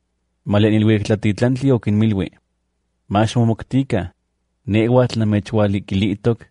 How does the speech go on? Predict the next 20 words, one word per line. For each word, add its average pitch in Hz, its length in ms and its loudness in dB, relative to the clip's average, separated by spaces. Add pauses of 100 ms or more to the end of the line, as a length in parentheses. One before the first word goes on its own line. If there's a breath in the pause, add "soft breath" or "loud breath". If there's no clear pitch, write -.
(160)
se 113 300 0
cuali 107 260 0
tlahtoli 113 640 -2 (240)
tlen 95 300 -2
tlalhuis 117 500 0
quimacas 110 560 -4
paquilistli 107 760 -4 (320)
nochi 110 300 0
n 104 60 0
tlacatl. 101 460 -2 (760)
Axa, 135 500 0 (560)
ipan 110 340 2
ialtipeu 113 580 2
David, 113 400 0 (560)
oixtlanes 123 680 2
se 127 140 0
tlamaquixtiani, 104 960 -2 (520)
yehuatl 110 360 4
n 95 80 -2
Cristo 120 600 -2